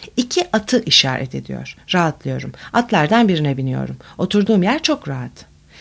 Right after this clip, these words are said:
Bir bisikletin üstünde gibiyim. Bu at biçiminde bir bisiklet aslında.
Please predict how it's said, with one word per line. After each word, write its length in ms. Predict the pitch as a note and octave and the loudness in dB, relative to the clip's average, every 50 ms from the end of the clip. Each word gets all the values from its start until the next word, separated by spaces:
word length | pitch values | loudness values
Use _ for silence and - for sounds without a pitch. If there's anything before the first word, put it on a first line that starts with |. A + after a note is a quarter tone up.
| - - - A3 | -18 -6 2 2
Bir 140 | C4+ C4 | 4 4
bisikletin 480 | B3 B3 - B3+ B3 - C4 - F4 F4 | 4 2 0 -2 0 0 -2 0 0 -2
üstünde 380 | D#4+ - - D4+ D4 C#4 C#4+ A#3+ | -2 -2 -2 0 2 4 4 4
gibiyim. 400 | E3+ D3+ C3+ B2+ A#2+ A#2+ B2+ - _ _ _ _ _ _ _ _ _ - - - - - - C4+ | 2 0 -2 -4 -6 -8 -10 -12 _ _ _ _ _ _ _ _ _ -20 -20 -20 -20 -12 -2 0
Bu 160 | D#4+ D#4+ - - | 0 0 4 2
at 240 | F4 F4 - - | 2 2 0 -4
biçiminde 500 | - - - - D3 C#3 C3+ C3+ C3 C3+ | -6 -2 0 0 0 2 0 0 -2 -2
bir 160 | C3+ C3 B2+ B2+ | -4 -4 -4 -6
bisiklet 420 | B2+ - - - - C3 B2+ - | -8 -10 -12 -10 -10 -10 -8 -8
aslında. 480 | - B2+ - - - B2+ C3 - C#3 | -12 -12 -12 -10 -8 -8 -8 -8 -10